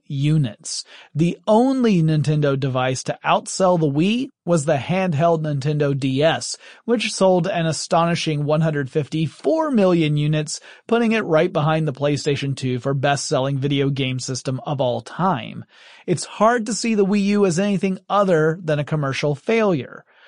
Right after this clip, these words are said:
One other thing I should mention that I covered in the third episode of the Nintendo story was the passing of Satoru Iwata. He had served as Nintendo's fourth president, the first one not of the Yamauchi line, from two thousand twelve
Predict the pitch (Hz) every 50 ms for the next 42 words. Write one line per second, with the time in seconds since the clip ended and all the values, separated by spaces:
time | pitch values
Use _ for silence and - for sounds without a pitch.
0 | - - - - - _ - 151 202 254 285 277 269 262 233 180 233 214 214 196
1 | - - 170 165 165 170 175 - 185 175 165 147 139 135 - - 156 156 175 170
2 | 160 147 139 131 123 - - 175 170 170 180 175 160 156 - - - 165 156 156
3 | - - 156 151 143 143 147 147 147 147 147 135 170 170 170 160 147 135 - -
4 | 143 139 139 135 135 131 139 139 127 139 120 151 147 143 - 156 143 135 - -
5 | - 147 135 - - - 165 175 170 175 175 175 170 165 151 151 _ _ _ _
6 | - 160 143 135 131 127 123 - - 107 101 - - - - - _ - 196 214
7 | 208 196 - - - 233 233 226 214 208 - - 185 170 147 165 170 165 156 165
8 | 175 180 175 170 160 160 156 - - _ - _ - 185 202 196 180 175 - -
9 | - - 180 180 170 143 131 127 120 107 98 - 127 - - 185 175 - 170 165
10 | 156 151 156 160 165 - - 180 151 139 135 143 139 135 139 143 143 156 147 -
11 | - 143 131 123 127 156 160 147 120 110 110 110 120 110 - - - - _ -
12 | - 160 156 151 - 196 214 226 233 233 233 196 214 220 - - 156 139 131 127
13 | 127 127 117